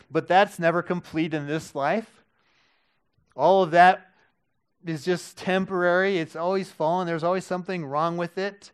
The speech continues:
in this present age. But the day is coming when all the sin will be removed and the godliness will be complete.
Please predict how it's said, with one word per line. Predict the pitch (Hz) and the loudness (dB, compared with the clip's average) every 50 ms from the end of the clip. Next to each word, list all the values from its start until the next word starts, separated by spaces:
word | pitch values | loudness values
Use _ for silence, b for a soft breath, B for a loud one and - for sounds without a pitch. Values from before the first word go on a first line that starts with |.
| _ _ - | _ _ -8
in | 165 165 | -6 -4
this | 175 175 170 - | -2 -4 -4 -6
present | - - - 190 196 220 226 233 220 196 - | -12 -4 0 4 4 4 4 4 -2 -2 -2
age. | 135 139 143 156 180 214 220 - - B B B B B | -2 -2 0 0 0 0 -2 -6 -12 B B B B B
But | 135 180 190 190 190 | 4 4 4 4 4
the | 202 175 | 0 -2
day | 131 - 175 185 214 233 240 | 0 0 0 2 2 4 2
is | 220 196 - - | 2 0 -2 -6
coming | - - 156 123 113 113 113 120 147 165 180 _ _ _ _ _ _ _ _ _ _ _ _ _ _ _ _ _ _ _ | -10 -8 -8 -8 -8 -10 -12 -12 -12 -14 -16 _ _ _ _ _ _ _ _ _ _ _ _ _ _ _ _ _ _ _
when | - 151 165 165 | -4 -2 0 2
all | 160 160 180 196 202 | 4 4 6 4 4
the | 185 180 143 | 2 0 -4
sin | - - - 139 131 123 123 117 113 117 - _ _ _ _ _ | -4 -8 -6 -6 -4 -4 -6 -8 -10 -14 -18 _ _ _ _ _
will | - 127 131 | -8 -8 -6
be | 123 131 123 | -6 -6 -8
removed | 113 117 117 117 110 110 104 104 107 117 - _ _ _ _ _ _ _ _ _ _ _ _ _ _ _ _ _ _ _ | -6 -8 -8 -8 -10 -12 -12 -12 -14 -16 -18 _ _ _ _ _ _ _ _ _ _ _ _ _ _ _ _ _ _ _
and | 139 139 151 151 | -4 -4 -2 -2
the | 143 139 | -6 -8
godliness | 123 120 151 147 156 170 143 143 131 120 120 117 110 - - | -4 -2 0 2 2 0 0 -2 -6 -6 -8 -10 -12 -12 -12
will | 117 113 | -14 -12
be | 107 113 107 | -12 -12 -14
complete. | - - 107 98 92 - - 113 104 113 _ _ | -14 -14 -16 -16 -16 -16 -16 -16 -16 -16 _ _